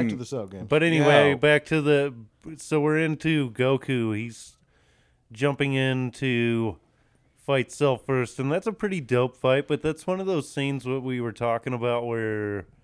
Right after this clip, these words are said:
Speaker 3: the animation is, like, just trash a bunch.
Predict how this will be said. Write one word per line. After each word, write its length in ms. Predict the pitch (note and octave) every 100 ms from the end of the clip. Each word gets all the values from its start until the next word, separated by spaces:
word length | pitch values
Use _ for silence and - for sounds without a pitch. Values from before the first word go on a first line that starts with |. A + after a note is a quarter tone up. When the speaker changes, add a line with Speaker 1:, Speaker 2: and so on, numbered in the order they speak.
| _ _ _ _ _ _ _ -
Speaker 3:
the 160 | A#2
animation 760 | A#2+ B2+ B2+ A2 A2+ A#2+ D3 D3
is, 180 | C#3+ D3+
like, 220 | E3 C#3
just 260 | D#3+ -
trash 480 | - G2+ G2+ B2+ -
a 60 | D3+
bunch. 400 | D3+ F3+ -